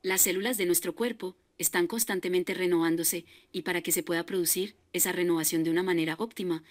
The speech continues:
hay que consumir proteínas que, a su vez, están cargadas de aminoácidos. Otra de las cosas que nos aportan las semillas de chía,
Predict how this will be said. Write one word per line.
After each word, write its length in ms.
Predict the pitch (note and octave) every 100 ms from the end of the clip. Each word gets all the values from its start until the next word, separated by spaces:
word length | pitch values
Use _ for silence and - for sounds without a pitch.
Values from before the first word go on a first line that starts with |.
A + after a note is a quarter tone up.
| - -
hay 100 | E3+
que 100 | F3
consumir 420 | F3+ E3+ D#3+ D#3+
proteínas 680 | F3+ E3+ D#3+ D#3+ E3+ F3 - - _
que, 220 | - E3 D#3+ _ -
a 100 | E3
su 160 | F3+
vez, 340 | D#3+ F3+ - - _ -
están 300 | E3 E3 D#3
cargadas 420 | E3+ E3 D#3+ E3
de 80 | E3
aminoácidos. 800 | D#3+ D#3+ E3 E3 D#3+ E3+ - -
Otra 260 | E3+ E3+ F3
de 60 |
las 160 | E3+ -
cosas 260 | E3 D#3+
que 100 | -
nos 160 | D#3+ D#3+
aportan 600 | D#3 E3+ E3+ D#3+ D#3+ D#3+ _
las 180 | - E3+
semillas 380 | E3+ D#3+ D#3+ D#3+
de 120 | D#3
chía, 320 | - D#3+ E3+